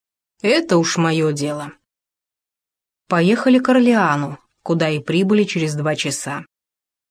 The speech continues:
Путешественник привёл вербовщиков в гостиницу, которая находилась поближе к прокурору. То была предренная харчевня под вывеской «Голубка».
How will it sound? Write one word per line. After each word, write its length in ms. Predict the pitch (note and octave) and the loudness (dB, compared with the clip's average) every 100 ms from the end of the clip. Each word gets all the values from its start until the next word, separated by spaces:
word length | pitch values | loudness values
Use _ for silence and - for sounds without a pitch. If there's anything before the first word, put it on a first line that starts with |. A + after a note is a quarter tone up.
| _ _ - | _ _ -6
Путешественник 920 | G3 F#3+ G#3 C4 D4 D4 G#3 F#3 E3+ | -4 0 0 2 0 0 0 0 0
привёл 340 | E3+ F#3 B3+ | 0 2 4
вербовщиков 680 | A#3+ A3+ G3+ A#3+ - - A3+ | 4 2 2 2 0 0 0
в 60 | G#3+ | 2
гостиницу, 920 | A#3 A#3 - F3+ D#3+ C#3+ - B2+ C3 _ _ _ | 0 -2 -2 0 0 -2 -6 -10 -10 _ _ _
которая 400 | F#3+ F3 E3+ E3+ | -4 0 0 2
находилась 580 | E3 E3+ D#3 F#3 A3 A3 | 0 -2 -2 0 0 0
поближе 480 | G#3 E3+ E3+ E3 E3+ | -2 0 0 -2 -4
к 80 | |
прокурору. 680 | - E3+ F3 E3+ D3+ C#3 D#3+ - _ _ _ _ _ - | -4 -2 0 0 0 -2 -8 -16 _ _ _ _ _ -2
То 140 | A#3 | 2
была 320 | A3+ A#3+ A#3 | 4 4 4
предренная 760 | A3 G#3+ G#3 G#3 G#3+ A#3 C#4+ A#3+ | 2 0 0 2 4 4 2 0
харчевня 720 | A3+ G3 - E3+ D3+ C#3+ D3+ - _ - | -2 -6 -4 -2 -2 -2 -8 -12 _ -6
под 200 | E3+ D3+ | -6 -2
вывеской 480 | E3 E3+ F3 - E3 | -2 -2 -4 -4 -2
«Голубка». 640 | E3 D3+ C#3+ - - D3+ | 0 -2 -4 -8 -14 -14